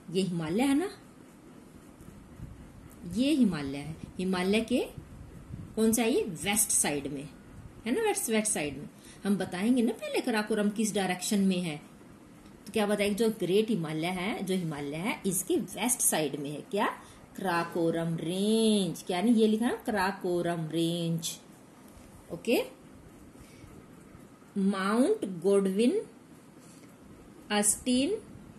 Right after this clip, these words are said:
Austin, also known as K two। इसको, इस कराकोरम range को क्या बोलते हैं? के टू भी बोलते, के से कराकोरम, के टू। और इसको, और क्या नाम है इसका? माउंट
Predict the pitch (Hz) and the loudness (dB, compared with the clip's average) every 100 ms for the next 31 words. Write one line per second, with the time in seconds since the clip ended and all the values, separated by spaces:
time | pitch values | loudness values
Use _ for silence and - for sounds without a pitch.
0 | - - - 202 - 240 247 427 - - | -18 -14 -6 -4 -2 2 2 0 -8 -20
1 | - - - 208 208 208 269 269 233 208 | -20 -12 0 4 4 4 4 6 6 6
2 | 220 285 - 190 220 262 - - 202 196 | 4 0 0 2 4 2 -2 -4 2 2
3 | 196 - - 247 277 269 254 214 139 - | 2 -6 0 2 4 2 2 2 0 -6
4 | - - - - - - - - - 214 | -18 -20 -20 -20 -20 -20 -20 -10 -2 0
5 | 233 202 233 240 247 208 208 - 202 214 | 2 2 2 2 2 0 -2 -2 0 2
6 | 240 226 214 214 208 214 220 202 214 196 | 2 4 6 6 4 2 0 0 2 2
7 | 202 403 - - 269 277 277 254 202 165 | 2 2 0 -6 0 2 2 0 2 0
8 | 160 147 160 208 196 196 311 466 - - | 0 0 -4 2 2 2 -2 -4 -8 -6
9 | 156 156 160 165 185 349 - - - - | -4 -4 -2 -2 -2 -4 -10 -20 -20 -20
10 | - 262 262 262 - - 294 185 - - | -4 4 4 4 -4 4 4 4 -2 -14
11 | - - - - - - - - - - | -20 -20 -20 -20 -20 -20 -20 -20 -12 -4
12 | 208 240 - 247 220 247 233 233 220 208 | 0 2 4 4 2 2 2 4 4 2
13 | 302 370 262 180 190 247 - | 0 0 2 2 2 2 0